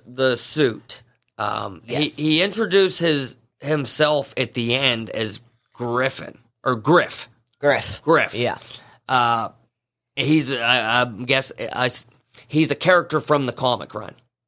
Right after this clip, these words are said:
Speaker 2: Okay.
Speaker 1: I don't know what his significance is yet.
Speaker 2: Okay.
Speaker 1: Um, but I do know that, that that character was from the, uh, the original comic run.
Speaker 2: Okay.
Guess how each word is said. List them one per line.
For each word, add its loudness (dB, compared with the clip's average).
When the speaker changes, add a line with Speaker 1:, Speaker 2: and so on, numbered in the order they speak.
Speaker 2:
Okay. 4
Speaker 1:
I 2
don't 2
know 4
what 2
his -2
significance -4
is 0
yet. 2
Speaker 2:
Okay. 0
Speaker 1:
Um, 0
but 2
I 2
do 0
know 2
that, 0
that -8
that -2
character 2
was 2
from 2
the, 2
uh, 2
the -6
original -2
comic -4
run. -6
Speaker 2:
Okay. 4